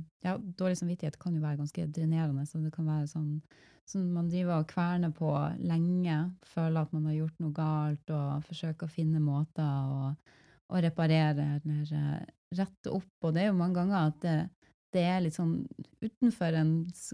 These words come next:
kontroll, det man forsøker å fikse. Det har, i hvert fall når vi snakker om den usunne, dårlige samvittigheten. Så det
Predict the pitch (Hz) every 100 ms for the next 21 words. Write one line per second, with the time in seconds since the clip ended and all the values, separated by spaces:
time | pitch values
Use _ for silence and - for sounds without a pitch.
0 | - 185 185 - 214 269 233 170 202 -
1 | _ _ 190 190 156 156 180 190 196 -
2 | 160 151 165 247 - - - 185 214 _
3 | _ _ - 196 185 185 185 180 180 170
4 | 185 170 160 180 - 180 151 147 156 -
5 | 160 147 131 139 147 143 147 135 151 151
6 | 151 151 147 147 156 180 - _ - _
7 | _ _ _ _ _ - - - 175